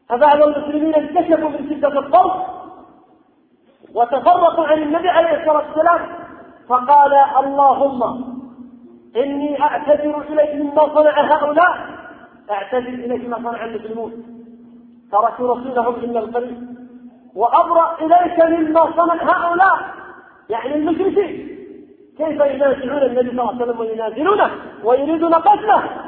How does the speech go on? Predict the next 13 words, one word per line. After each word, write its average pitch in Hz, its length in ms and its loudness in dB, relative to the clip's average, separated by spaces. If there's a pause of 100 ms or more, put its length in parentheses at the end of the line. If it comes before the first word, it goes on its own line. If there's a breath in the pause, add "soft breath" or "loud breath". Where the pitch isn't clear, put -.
(280)
"اللهم 330 520 4
أبرأ 349 440 6
إليك 339 280 6
من، 311 340 6
من 311 140 6
هؤلاء". 277 500 6 (480)
فلقيه 320 640 4
سعد - 220 2 (760)
فقال: 339 380 4
"أين 427 280 6
يا، 359 260 6 (140)
يا 330 120 6
نضر؟" 392 400 4